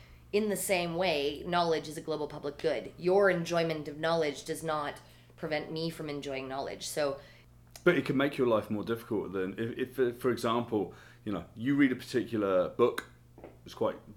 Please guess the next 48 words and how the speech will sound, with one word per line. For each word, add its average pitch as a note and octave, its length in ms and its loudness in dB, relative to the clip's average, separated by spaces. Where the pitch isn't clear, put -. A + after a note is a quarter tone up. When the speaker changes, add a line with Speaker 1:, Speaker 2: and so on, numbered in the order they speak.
Speaker 2:
politically G#2 520 -2
charged. G2 480 0
I B2+ 120 2
read B2+ 340 2
the G#2 100 -4
same C#3 520 2
book E2+ 220 0
and G2 60 0
it's F2+ 100 -6
politically G#2 520 -2
charged, F#2+ 440 -2
and G2+ 140 -2
then A2 80 0
we G#2+ 80 0
have, G2+ 220 -4
uh, G#2 180 -2
diametrically A2 840 0
opposite G#2+ 400 -4
opinions, C#3+ 680 -4
and G2+ 220 0
then A2 140 6
we G#2+ 100 4
have G#2+ 200 -4
to G#2+ 60 -8
work G2 320 0
together, A#2 600 0
and F#2+ 320 -4
at G2+ 200 -2
certain G#2+ 380 0
points G#2 340 -4
in G2 60 -6
time G#2+ 240 -4
we G#2+ 100 -2
actually G2 320 -6
have G2+ 200 -8
to G#2 60 -4
have F#2+ 140 -4
a - 20 -6
vigorous G2 440 -4
debate G2 360 -2
about G2+ 260 -2
the F#2+ 80 -8
right F#2+ 240 -2
way G2 200 -2
forward G2 320 -2
on G#2 160 -4
certain F#2+ 320 -6
decisions. G2+ 640 -8